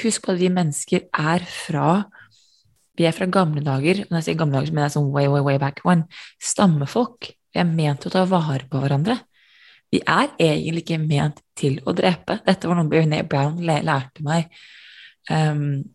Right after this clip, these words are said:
lærte meg rett etter, ehm, at Donald Trump vant, ehm, Donald Trump vant, ehm,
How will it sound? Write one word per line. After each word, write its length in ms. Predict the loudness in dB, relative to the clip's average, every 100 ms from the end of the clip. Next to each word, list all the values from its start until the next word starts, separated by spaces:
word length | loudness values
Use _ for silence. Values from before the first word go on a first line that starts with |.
| -18 -10 -2
lærte 400 | 2 0 -2 -2
meg 340 | 0 0 -2 _ _ _ _ _ _ _ _ _ _ 0
rett 380 | 2 2 -4 -2
etter, 540 | -2 -2 -6 0 0 0 -4
ehm, 380 | -2 0 0 -4 -4
at 440 | -4 -4 _ -8 -8 -10 _ _ _ _ _
Donald 380 | 2 2 2 0
Trump 300 | 0 2 2
vant, 520 | 2 0 -2 _ -20 -18 -20 -20 -20 -20 _ -6
ehm, 540 | -2 2 2 0 -4 0
Donald 260 | 2 2 0
Trump 300 | -2 -4 -4
vant, 480 | -6 -6 -12 -14 -8
ehm, 380 | -6 -6 -6